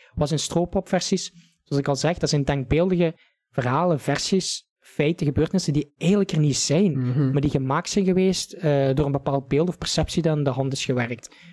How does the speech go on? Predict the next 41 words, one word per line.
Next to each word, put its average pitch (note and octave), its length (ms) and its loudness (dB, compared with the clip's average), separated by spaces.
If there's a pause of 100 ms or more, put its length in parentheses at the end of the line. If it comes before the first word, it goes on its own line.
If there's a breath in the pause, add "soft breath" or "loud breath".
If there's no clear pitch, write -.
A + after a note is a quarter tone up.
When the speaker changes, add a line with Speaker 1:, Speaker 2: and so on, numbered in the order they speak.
(160 loud breath)
Speaker 1:
Door C#3+ 500 -4
mediafiguren, C3 680 0
door C3+ 140 -2
politici, B2+ 580 -2
ik B2 120 -2
zeg, D3+ 220 -4
door C#3 120 -2
sociale B2+ 420 -2
media, B2+ 260 0
ik B2 80 -8
zeg - 180 -8
niet C#3 100 -6
maar. B2+ 260 -8 (560 soft breath)
Ehm, C3+ 360 0 (260)
en D3 80 0
dat C#3+ 140 2
wil G3+ 100 2
ik F3+ 100 -4
mensen C#3+ 280 -2
duidelijk C3+ 320 0
maken B2 280 -4
met C3 120 -4
mijn, C3 240 -4
met D3+ 140 -2
dit - 140 -6
slot. C#3 360 2
Speaker 2:
Mhm. C3+ 80 -8 (280)
Speaker 1:
Met - 180 -4
deze C3+ 200 -2
aflevering C3 580 -2
vooral. B2 300 -2 (180 soft breath)
Er - 100 -4
is C3+ 100 0
een C#3 100 2
hele E3 220 2
inhoud F3+ 360 0
waar D3 120 0
we D3 60 0
niet D#3+ 100 2
over C#3 200 0
babbelen. B2+ 460 -2